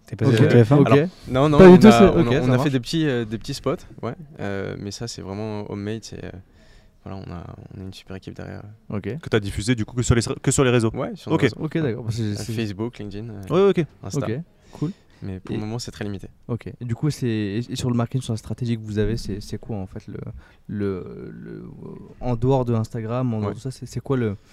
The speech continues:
Speaker 2: Comment, c'est quoi vos stratégies pour, euh, pour faire connaître,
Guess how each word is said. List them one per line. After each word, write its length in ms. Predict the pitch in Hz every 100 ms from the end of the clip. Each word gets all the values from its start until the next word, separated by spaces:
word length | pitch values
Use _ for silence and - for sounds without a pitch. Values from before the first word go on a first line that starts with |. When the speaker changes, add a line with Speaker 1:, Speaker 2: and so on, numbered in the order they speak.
| - - _
Speaker 2:
Comment, 240 | - 139 147
c'est 100 | -
quoi 80 |
vos 100 | 143
stratégies 380 | 123 120 127 127
pour, 280 | - 107 101
euh, 60 | - -
pour 120 | -
faire 200 | - 117
connaître, 540 | - 113 123 - 104